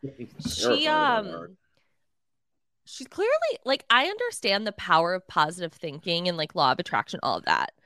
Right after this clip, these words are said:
Speaker 1: But then this woman is so nasty.
Speaker 2: Yeah, that's what I
Speaker 1: <laughs>
Speaker 2: mean. Like, you're
Speaker 1: She's
Speaker 2: just a fucking rotten woman.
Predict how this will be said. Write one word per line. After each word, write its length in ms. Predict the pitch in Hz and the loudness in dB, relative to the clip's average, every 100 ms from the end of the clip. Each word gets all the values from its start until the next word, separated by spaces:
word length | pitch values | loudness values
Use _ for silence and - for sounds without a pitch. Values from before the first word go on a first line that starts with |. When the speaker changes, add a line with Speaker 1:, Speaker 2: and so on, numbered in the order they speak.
| - | -4
Speaker 1:
But 100 | 156 | 2
then 120 | 165 | 4
this 140 | 147 131 | 2 2
woman 200 | 175 151 | 2 4
is 120 | 131 | 4
so 100 | 143 | 2
nasty. 580 | 110 120 240 240 - 135 | 2 2 2 -2 -6 -4
Speaker 2:
Yeah, 220 | 226 240 | 4 4
that's 220 | 196 226 | 4 2
what 80 | 294 | 2
I 100 | 220 | 2
Speaker 1:
<laughs> 20 | |
Speaker 2:
mean. 320 | 208 208 165 147 | 2 0 0 2
Like, 200 | 175 175 | 2 4
you're 140 | 214 | 4
Speaker 1:
She's 80 | 208 | 4
Speaker 2:
just 180 | 285 349 | 0 -2
a 40 | |
fucking 360 | - 247 240 208 | 2 2 0 0
rotten 380 | 185 175 151 156 | 4 4 2 -2
woman. 580 | 156 95 62 160 180 | -2 -2 -6 -8 -14